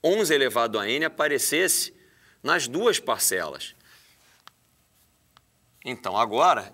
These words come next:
eu consigo juntar essas duas coisas, fazendo cento e vinte e um com doze, cento e trinta e três, que multiplica onze elevado a n.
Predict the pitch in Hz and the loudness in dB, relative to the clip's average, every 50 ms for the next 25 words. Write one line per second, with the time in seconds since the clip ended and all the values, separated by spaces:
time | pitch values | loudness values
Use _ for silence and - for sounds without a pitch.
0 | - - 113 123 120 - - 135 127 117 - - - 113 120 135 139 180 208 214 | -10 -4 -2 -2 -2 -2 -4 -6 -4 -2 0 -2 0 0 -2 -4 -4 -6 -12 -14
1 | - - _ _ _ _ _ _ _ _ _ _ _ _ _ _ _ _ _ - | -16 -20 _ _ _ _ _ _ _ _ _ _ _ _ _ _ _ _ _ 0
2 | - - - - - - - - - 160 165 143 - - - 104 101 101 - - | 2 4 4 4 4 2 2 2 2 0 0 -2 -2 2 4 4 4 4 2 0
3 | 110 92 85 98 113 127 135 - - 127 147 170 196 208 240 - - - - - | 0 -2 -2 -2 -2 0 -2 -2 -2 0 0 0 0 2 0 -2 -2 -2 -6 -14
4 | _ - - 147 139 - 113 110 107 107 104 - 123 127 120 120 110 113 117 107 | _ -4 0 0 2 2 0 -2 -2 0 0 0 0 -2 -4 -6 -6 -6 -6 -4
5 | - - 101 98 101 95 - 127 139 143 123 131 135 147 165 170 196 202 - - | -4 -6 -6 -6 -8 -8 -8 -8 -6 -4 -2 0 0 0 -2 -4 -8 -14 -18 -20
6 | _ _ _ _ _ _ _ _ _ _ _ - _ - _ _ _ _ _ _ | _ _ _ _ _ _ _ _ _ _ _ -20 _ -20 _ _ _ _ _ _
7 | _ _ _ _ _ - - - - - - 98 98 87 107 110 - 107 98 104 | _ _ _ _ _ -20 -12 -6 -6 -4 -4 -4 -6 -6 -10 -10 -10 -10 -10 -6
8 | - 135 135 - - 113 113 117 127 139 - - - - - _ _ _ _ _ | -4 -4 -4 -2 -2 -2 -2 -2 -2 -4 -6 -6 -6 -10 -16 _ _ _ _ _
9 | - _ _ - - - 127 113 104 101 98 - - - 95 95 92 - 123 120 | -20 _ _ -18 -10 -8 -8 -8 -8 -8 -8 -10 -10 -10 -12 -12 -8 -4 -2 0
10 | 120 110 104 104 113 127 131 - - - _ _ _ _ _ _ _ - - _ | 0 0 0 -2 -2 -4 -6 -10 -12 -14 _ _ _ _ _ _ _ -20 -20 _
11 | _ _ - - - _ _ _ _ - _ _ _ _ _ _ - 101 101 107 | _ _ -20 -20 -20 _ _ _ _ -20 _ _ _ _ _ _ -12 -8 -6 -6
12 | 110 101 104 101 98 123 170 170 123 110 104 104 104 | -4 -2 -2 -2 -2 -2 -4 -4 -4 -4 -6 -8 -10